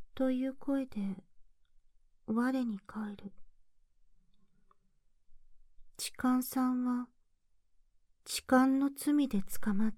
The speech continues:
ていた。私は、痴漢の被害者になって、哀れみの目を向けられていた。やたらと親切なおばさんが、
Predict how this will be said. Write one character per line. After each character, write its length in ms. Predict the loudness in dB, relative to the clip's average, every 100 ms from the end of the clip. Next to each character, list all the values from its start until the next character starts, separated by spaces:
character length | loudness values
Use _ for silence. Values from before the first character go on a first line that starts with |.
| -4
て 100 | -4
い 100 | -4
た。 320 | -6 -4 -4 -6 -8 -6 -6 -6 -8 -8 -12 -20 -18 -18 -12 -12 -8 -8 -2
私 520 | 2 4 2 0 2 4
は、 280 | 4 0 -4 -20 -20 -20 _ _ _ _ _ _ _ -12
痴 180 | -8 -2
漢 240 | 4 6
の 240 | 6 2 0
被 220 | 0 4
害 260 | 8 6
者 220 | 4 0 2
に 200 | 2 2
な 140 | 0
っ 60 | -4 -16
て、 200 | -10 -6 -4 0 0 4 2 2 -2 -6 -6 -8 -6 -4 -4 -2
哀 300 | 2 4 4
れ 120 | 4 4
み 140 | 4
の 140 | 4
目 180 | 4 4
を 60 | 4
向 240 | 4 2
け 160 | 0 0
ら 120 | 2
れ 100 | 0
て 180 | -4 -6
い 120 | -6 -6
た。 220 | -10 -10 -10 _ -20 _ -20 -20 -20 -20 _ -20 -20 -20 _ _ _ _ _ _ _ _ _ _ _ _ _
や 180 | 4 4
た 140 | 6
ら 140 | 6 6
と 120 | 4
親 300 | 4 4 4
切 340 | 4 -2 0
な 140 | 0 0
お 40 |
ば 140 | 0 -2
さ 160 | 0
ん 180 | 2 2
が、 260 | 2 0